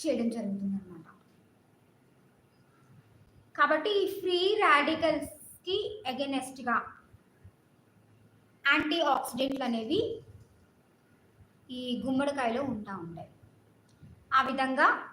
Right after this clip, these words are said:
చర్మం ఆరోగ్యంగా ఉండేటట్టు, ఆ జబ్బులు రాకుండా ఉండేటట్టు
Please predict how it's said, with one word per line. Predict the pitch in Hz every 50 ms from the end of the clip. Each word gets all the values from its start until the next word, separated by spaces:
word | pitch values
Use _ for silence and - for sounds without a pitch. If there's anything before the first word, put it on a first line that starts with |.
| - - - -
చర్మం | - 285 247 240 254 269 262
ఆరోగ్యంగా | 262 240 226 233 240 240 226 254 254 254 247 247
ఉండేటట్టు, | 233 226 226 233 220 226 - - 320
ఆ | 320
జబ్బులు | 320 - 254 - - 226 240
రాకుండా | 233 220 214 220 220 226 220 220 220
ఉండేటట్టు | 208 208 208 208 - 202 196 202 330 480 554 554 523